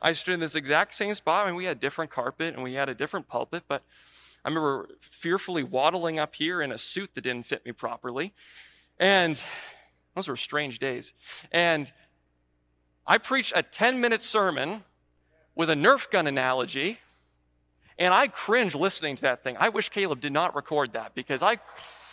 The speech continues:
I cringe every single time I listen to that now, going back. But that was the day that God called me to be a preacher.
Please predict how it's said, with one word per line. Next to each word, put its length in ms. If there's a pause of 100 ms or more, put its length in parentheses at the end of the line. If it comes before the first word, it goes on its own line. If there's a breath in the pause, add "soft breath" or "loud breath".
(120 loud breath)
I 140
cringe 800 (280 loud breath)
every 300
single 240
time 240
I 60
listen 340
to 80
that 240
now, 240
going 240
back. 300 (720 loud breath)
But 240
that 260
was 220
the 80
day 180
that 160
God 200
called 200
me 80
to 60
be 80
a 40
preacher. 380